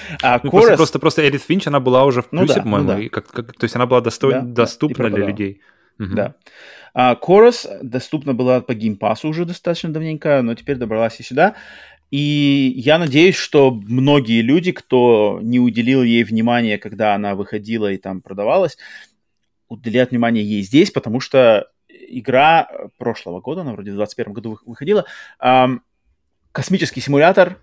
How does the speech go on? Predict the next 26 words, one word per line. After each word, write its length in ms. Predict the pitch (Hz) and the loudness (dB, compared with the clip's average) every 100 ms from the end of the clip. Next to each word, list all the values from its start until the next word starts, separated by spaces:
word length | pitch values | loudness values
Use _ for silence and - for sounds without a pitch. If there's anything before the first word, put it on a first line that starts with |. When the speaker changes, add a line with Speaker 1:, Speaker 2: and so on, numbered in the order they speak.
| - | -14
Speaker 1:
максимально 600 | 120 - 131 135 123 113 - | -12 -4 0 2 2 0 0
экшеновый, 640 | 175 - 175 156 151 - _ _ _ _ - | 0 0 -2 -2 -4 -6 _ _ _ _ -6
полёты, 640 | 110 135 175 170 147 135 _ _ | 2 4 4 2 0 0 _ _
перестрелки 600 | 131 123 - 131 143 - | -8 -6 -6 2 2 2
между 300 | 110 120 104 | 2 2 4
астероидами, 880 | 113 - 135 151 147 120 120 120 107 _ _ _ _ _ _ - | 0 2 2 4 4 2 2 0 -2 _ _ _ _ _ _ -6
между 300 | 202 135 110 | 0 0 0
космическими 500 | 135 143 - - 120 | -4 -4 -6 -4 -4
истребителями, 680 | 113 135 156 190 160 151 135 - - | -2 -4 -2 -2 0 0 -4 -10 -18
с 60 | - | -8
сюжетом, 640 | - 120 147 180 180 160 - _ | -4 0 2 4 2 -2 -6 _
с 200 | - - | -16 -8
лором, 520 | 131 147 160 156 151 143 | 0 4 6 6 2 -4
с 100 | - | -10
приятной 460 | 110 123 135 127 | -2 2 2 0
картинкой 460 | - 120 139 131 120 | -6 -6 -4 -4 -2
и 20 | |
графикой, 640 | 113 156 170 156 143 123 _ _ _ | 2 2 0 -2 -2 -2 _ _ _
с 120 | - | -18
классной 460 | - - 151 - 131 | -6 2 2 2 -6
динамикой, 800 | 110 120 131 151 160 165 151 135 | -4 0 2 2 0 0 2 0
э, 260 | - 78 92 - - | -2 -8 -12 -14 -18
вот 140 | 104 123 | -18 -16
этого, 320 | 101 101 101 _ _ _ _ _ _ _ _ - | -12 -12 -14 _ _ _ _ _ _ _ _ -12
э, 220 | - 120 | -4 -4
боёв 420 | 101 127 131 131 | 2 4 4 2